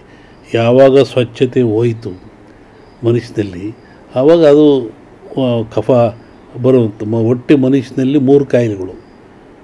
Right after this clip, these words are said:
ಒಂದು ಕಫ, ಪಿತ್ತ, ವಾತ. ನಾನು ಒಂದು ಎರಡು ವರ್ಷದ ಹಿಂದೆ ಹೇಳಿದೆ, "ಮದ್ದಿಲ್ಲದ ವ್ಯಾಧಿ ಬರುತ್ತೆ, ಜನ ರಸ್ತೆಯಲ್ಲಿ ಸಾಯ್ತಾರೆ, ಮೃದಂಗ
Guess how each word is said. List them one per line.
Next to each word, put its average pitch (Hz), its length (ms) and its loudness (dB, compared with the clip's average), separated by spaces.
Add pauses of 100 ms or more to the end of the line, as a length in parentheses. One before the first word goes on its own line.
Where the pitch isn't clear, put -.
(220)
ಒಂದು 113 280 -2
ಕಫ, 104 340 -4 (460)
ಪಿತ್ತ, 127 320 -6 (400)
ವಾತ. 104 300 -4 (840)
ನಾನು 120 320 -2
ಒಂದು 113 200 -2
ಎರಡು 113 260 -2
ವರ್ಷದ 127 160 -2
ಹಿಂದೆ 120 260 2
ಹೇಳಿದೆ, 113 400 -2 (440)
"ಮದ್ದಿಲ್ಲದ 123 560 0
ವ್ಯಾಧಿ 117 400 0
ಬರುತ್ತೆ, 110 600 -4 (1500)
ಜನ 120 280 2
ರಸ್ತೆಯಲ್ಲಿ 120 460 0
ಸಾಯ್ತಾರೆ, 117 460 -2
ಮೃದಂಗ 113 440 -2